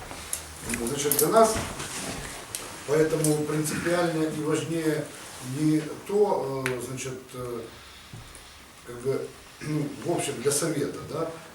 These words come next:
кто будет представителем, вернее, кого порекомендует совет, а, э, сама процедура. То есть здесь, как бы, э, может быть правильно, да, утверждение, что важен процесс,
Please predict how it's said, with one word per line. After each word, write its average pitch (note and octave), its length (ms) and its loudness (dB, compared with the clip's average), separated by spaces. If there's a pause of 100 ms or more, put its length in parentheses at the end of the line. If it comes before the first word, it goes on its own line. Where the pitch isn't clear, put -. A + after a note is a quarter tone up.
(120)
кто - 500 0 (180)
будет C#3+ 300 0
представителем, D3 800 -2 (180)
вернее, C#3 340 0 (260)
кого D#3 180 4
порекомендует D3 880 2
совет, G#3 400 0 (320)
а, C3+ 560 4
э, - 20 -2
сама G3+ 360 2
процедура. - 500 -4 (100)
То B2+ 80 -12
есть G#2 140 -8
здесь, D#3 200 -4
как C3 160 -6
бы, A2+ 220 -6 (360)
э, G#2 520 -4
может A2+ 280 -6
быть G#2+ 180 -10
правильно, B2+ 460 -2
да, A#2 240 -4 (380)
утверждение, A#2+ 720 -6
что G2+ 300 -12 (520)
важен C#3+ 340 4
процесс, C#3 500 -2